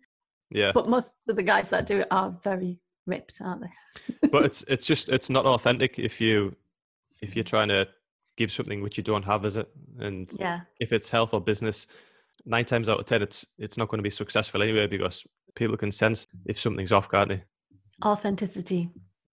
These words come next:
Speaker 1: Counts for a lot.
Speaker 2: Exactly. Right. Have you got any more?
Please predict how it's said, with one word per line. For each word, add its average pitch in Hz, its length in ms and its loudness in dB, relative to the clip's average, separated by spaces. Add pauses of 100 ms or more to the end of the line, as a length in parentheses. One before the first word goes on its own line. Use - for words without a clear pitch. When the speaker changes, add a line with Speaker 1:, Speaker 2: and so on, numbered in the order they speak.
Speaker 1:
Counts 104 240 2
for 107 100 -2
a 98 40 2
lot. 95 180 0 (680)
Speaker 2:
Exactly. 180 720 -6
Right. 202 240 2 (480)
Have 196 100 -4
you 214 60 0
got 226 100 0
any 233 100 0
more? 269 200 4